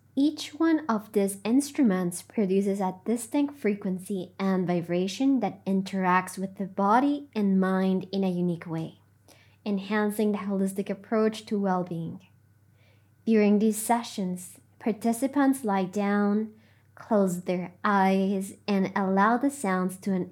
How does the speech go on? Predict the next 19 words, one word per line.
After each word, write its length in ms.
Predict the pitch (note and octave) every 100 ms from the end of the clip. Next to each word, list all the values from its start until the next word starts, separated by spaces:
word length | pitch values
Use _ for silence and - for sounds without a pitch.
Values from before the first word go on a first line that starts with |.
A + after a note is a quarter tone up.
| _
envelop 560 | G3+ G3 F#3+ F3 E3+ -
them. 380 | - - F#3+ - _ _ _ _ _ _ _
The 120 | - G#3+
vibrations 600 | G#3 G3+ B3 C4 D#4 D4+
from 220 | D4 C4
these 240 | A3 G#3+ -
instruments 720 | A#3+ C#4 - A#3 F3+ F3 F3+ -
are 160 | G3+ F#3+
believed 440 | G3 F#3 A3 A3+
to 80 | C#4
release 420 | C4 G#3+ F#3+ -
tension, 600 | - - A#3+ A#3 - F3+ - _ _ _ _ _ _
balance 420 | F#3+ F#3+ F#3+ G3 G3
energy 360 | F#3 F3+ F3+ F3+
centers, 640 | - A3 A3 A3 A3+ G#3+
also 400 | - G3 F#3+ F#3+
known 180 | F#3 F3
as 200 | E3 -
chakras, 800 | - - A3 A3 A3 A3 A3